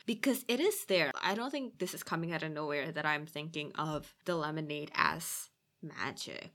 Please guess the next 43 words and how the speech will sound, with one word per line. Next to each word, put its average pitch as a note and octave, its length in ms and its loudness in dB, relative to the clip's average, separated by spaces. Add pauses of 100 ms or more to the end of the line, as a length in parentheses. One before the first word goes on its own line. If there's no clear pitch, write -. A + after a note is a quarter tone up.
(260)
And G3+ 220 8
I G3+ 80 6
mean, A#3 180 2
that G#3 180 6
stands A3 440 4
for C#3+ 160 0
something, E3+ 640 0
you G3+ 100 6
know, F#3+ 320 4
because C4 560 2
of G#3 200 4
the F#3+ 120 6
way F#3 240 4
they F#3 220 6
treat G#3+ 500 -2
this G3+ 200 -2
lemonade. E3+ 720 -2
It D#3 140 2
almost D#4 340 2
feels D#3 300 0
to G#3 140 -2
me D3 340 -2
like E3 240 0 (100)
there F3 200 2
was F#3 160 -2
a - 20 -10
cut G3+ 300 2
of G#3+ 120 -4
the G#3 60 0
movie E3 380 0
where D#3+ 260 -2
that D3+ 300 0
is C3+ 220 -2
the F3+ 100 -4
case, D3+ 520 -4
where E3+ 120 0
the D#3 100 -4
magical D3+ 400 -4
realism D#3 440 -4
is D#3+ 60 -10
so D3 220 -6
much D3+ 260 -10
more C#3+ 520 -4